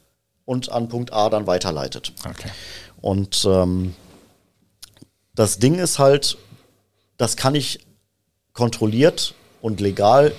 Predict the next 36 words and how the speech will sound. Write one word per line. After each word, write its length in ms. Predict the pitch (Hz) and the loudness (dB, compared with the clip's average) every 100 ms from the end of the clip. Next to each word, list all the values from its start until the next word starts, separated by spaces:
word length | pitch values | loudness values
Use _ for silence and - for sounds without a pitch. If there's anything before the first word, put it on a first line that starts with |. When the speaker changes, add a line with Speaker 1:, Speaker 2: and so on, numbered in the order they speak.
| - | -6
Speaker 1:
nur 260 | 117 123 | -2 0
innerhalb 440 | 139 143 143 135 131 | 2 4 4 2 -2
eines 280 | 120 123 - | -4 -4 -6
Unternehmensnetzwerks 1120 | 113 113 113 120 123 - 87 - 80 73 - | -8 -4 0 2 2 -2 -6 -8 -10 -8 -10
machen. 300 | 85 - - _ _ - - - - _ - | -12 -16 -20 _ _ -20 -20 -20 -20 _ -8
Wenn 120 | 101 | -4
ich 100 | 101 | -2
jetzt 180 | 110 - | -2 -2
zum 140 | 107 | 0
Beispiel 380 | 104 95 104 95 | 0 0 -2 -2
ein, 440 | 92 87 87 87 | -2 -2 -4 -6
ähm, 600 | - 85 80 78 78 78 - _ _ | -6 -6 -6 -6 -8 -12 -18 _ _
Gäste-W 580 | 139 151 156 120 - 107 | -2 -2 0 -2 -2 0
lan 240 | 95 87 82 | 2 0 -4
betreibe, 520 | - 82 78 73 - _ _ _ | -8 -6 -4 -6 -10 _ _ _
wo 240 | - 98 101 | -10 -8 -8
ich 220 | 90 - | -10 -8
Geräte, 560 | 98 107 113 123 117 - | -2 0 0 2 0 0
Endgeräte 460 | 117 117 117 113 | -6 -4 -4 0
nachher 180 | 110 104 | -2 -2
drin 240 | 101 110 104 | -4 -6 -6
hab, 180 | - | -8
die 120 | - 101 | -6 -4
nicht 260 | 131 - | -4 -4
vom 160 | 123 117 | -6 -6
Unternehmen 400 | 110 107 107 104 | -4 -4 -4 -6
verwaltet 480 | 104 117 151 - - | -2 0 0 -2 -2
sind, 320 | 110 156 - _ _ _ _ _ _ _ _ _ _ | -2 -2 -10 _ _ _ _ _ _ _ _ _ _
darf 240 | 101 104 143 | -2 0 -2
ich 120 | - | -4
das 200 | 143 - | -4 -4
zum 160 | - | -4
einen 220 | - 147 147 | -2 -2 -2
rechtlich 400 | 147 - 139 151 | -6 -6 -10 -8
nicht 100 | 139 | -6
machen, 300 | 147 196 | -6 -6